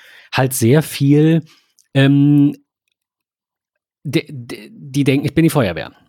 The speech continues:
Also die rufen zweimal im Jahr an und dann ist es plötzlich dringend. Und das ist natürlich auch nicht planbar.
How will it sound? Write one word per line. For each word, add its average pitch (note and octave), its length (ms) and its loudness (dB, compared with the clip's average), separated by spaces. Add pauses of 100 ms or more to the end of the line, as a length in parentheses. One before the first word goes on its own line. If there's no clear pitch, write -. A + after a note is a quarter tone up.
(120)
Also C3 160 0
die C#3 100 4
rufen D3 280 2
zweimal C#3 320 2
im A#2 80 2
Jahr A2+ 160 2
an D#3 120 0
und F#3+ 120 0
dann C#3+ 80 2
ist C#3 100 0
es C#3+ 80 -4
plötzlich B2+ 380 -6
dringend. F#2+ 260 -4
Und G2+ 140 -8
das B2 100 -2
ist C#3+ 120 -4
natürlich C3 400 -2
auch B2 180 -2
nicht A2 180 -10
planbar. F#2 540 -10